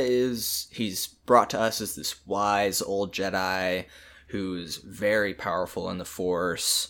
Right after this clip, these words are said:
He gives a lot of wisdom and stuff. In the original trilogy, he doesn't use a lightsaber. I think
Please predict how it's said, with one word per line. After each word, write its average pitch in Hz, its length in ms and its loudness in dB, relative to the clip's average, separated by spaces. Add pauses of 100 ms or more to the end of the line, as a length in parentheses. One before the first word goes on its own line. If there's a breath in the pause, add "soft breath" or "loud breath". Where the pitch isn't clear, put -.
(320)
He 107 120 -4
gives 110 160 0
a 107 40 2
lot 101 140 6
of 90 100 0
wisdom 95 440 -2
and 92 160 -4
stuff. - 580 -2 (440 soft breath)
In 120 100 6
the 101 140 0
original 98 400 -2
trilogy, 82 680 -8
he 90 140 -10
doesn't 98 420 -6
use 67 180 -14
a - 40 -12
lightsaber. 69 680 -10 (340)
I 78 60 -10
think - 560 -4